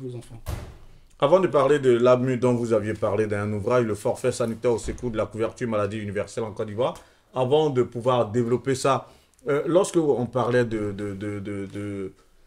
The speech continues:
Speaker 2: de ce développement, on va dire, économique en Côte d'Ivoire, euh, qui est on va dire, sous-tendu quelque part par rapport au P I B et autres,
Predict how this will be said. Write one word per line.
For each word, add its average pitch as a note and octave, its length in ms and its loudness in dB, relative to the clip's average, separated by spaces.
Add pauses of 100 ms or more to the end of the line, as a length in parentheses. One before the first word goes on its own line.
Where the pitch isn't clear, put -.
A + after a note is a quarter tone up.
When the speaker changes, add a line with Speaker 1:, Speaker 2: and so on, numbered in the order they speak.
Speaker 2:
de A#2 180 -4
ce A#2+ 160 -6
développement, A#2 640 -2
on - 20 -6
va G#2 140 2
dire, A2 180 -4
économique C#3+ 560 -2
en G#2+ 100 -4
Côte A2+ 200 -2
d'Ivoire, G#2 640 -2
euh, G2+ 240 -8 (100)
qui A#2 240 -6
est G#2 300 -4 (200)
on A2+ 40 -8
va A#2+ 120 -2
dire, A#2+ 100 -2
sous-tendu D3+ 560 -2
quelque B2 260 -2
part A2 220 -2
par G#2 120 -8
rapport G#2+ 240 -2
au G#2 80 0
P C3+ 220 -2
I C3 40 -2
B B2 100 -4
et B2 320 -2
autres, G#3 260 2